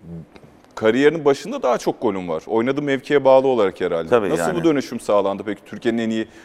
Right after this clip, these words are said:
Speaker 1: orta saha oyuncularından, en iyi sağ beklerinden biri haline geldin.
Speaker 2: Ya her mevkide oynuyorduk yani. Bu Almanya'da da böyleydi.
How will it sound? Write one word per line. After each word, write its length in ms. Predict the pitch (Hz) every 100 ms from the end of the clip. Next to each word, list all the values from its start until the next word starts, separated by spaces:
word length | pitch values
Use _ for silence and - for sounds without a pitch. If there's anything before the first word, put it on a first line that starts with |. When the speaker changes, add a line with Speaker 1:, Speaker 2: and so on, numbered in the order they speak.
| -
Speaker 1:
orta 260 | 113 101 110
saha 180 | -
oyuncularından, 600 | 98 98 101 95 95 92 104
en 120 | 120
iyi 100 | 120
sağ 260 | 113 113 107
beklerinden 480 | 104 110 98 98 95
biri 100 | 92
haline 220 | 90 87
geldin. 240 | 87 95 - _ _ _ _ _ _ -
Speaker 2:
Ya 120 | 87
her 160 | 104 131
mevkide 380 | 95 76 98
oynuyorduk 440 | 113 120 123 98 78
yani. 300 | 76 76 76
Bu 120 | 65
Almanya'da 380 | 85 85 87 82
da 100 | 69
böyleydi. 420 | 65 64 62 85